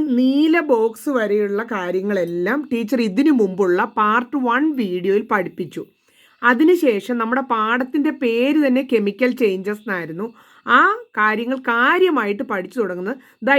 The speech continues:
ഇവിടെ മുതലാണ്. അത് പേജ് നമ്പർ അമ്പത്തിയേഴാണ് കേട്ടോ. പേജ് നമ്പറൊക്കെ പെട്ടെന്ന് എടുത്തു. അവിടെ കെമിക്കൽ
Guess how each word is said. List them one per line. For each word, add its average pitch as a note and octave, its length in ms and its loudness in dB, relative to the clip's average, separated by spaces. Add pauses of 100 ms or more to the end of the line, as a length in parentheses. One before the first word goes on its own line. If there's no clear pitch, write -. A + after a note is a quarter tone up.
(100)
ഇവിടെ C#4 240 0 (100)
മുതലാണ്. F#3 440 -2
അത് A3+ 100 -4 (100)
പേജ് A#3+ 420 0
നമ്പർ F#3 240 -4 (420)
അമ്പത്തിയേഴാണ് A#3 1040 2
കേട്ടോ. A#3 160 -4 (100)
പേജ് G3+ 300 -2
നമ്പറൊക്കെ F#3+ 400 -6
പെട്ടെന്ന് G#3+ 460 -4
എടുത്തു. D3+ 240 -10 (840)
അവിടെ C4 180 4 (100)
കെമിക്കൽ C#4+ 480 4